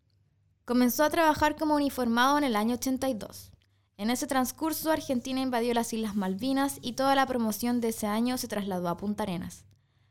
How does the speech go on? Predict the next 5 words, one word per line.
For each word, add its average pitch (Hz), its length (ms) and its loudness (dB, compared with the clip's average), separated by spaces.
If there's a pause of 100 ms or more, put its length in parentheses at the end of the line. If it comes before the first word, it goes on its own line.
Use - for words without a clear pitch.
(420)
Carmen 240 380 4
Gloria, 254 500 2 (100)
hermana 214 380 2
de 196 80 0
Mireya, 247 540 2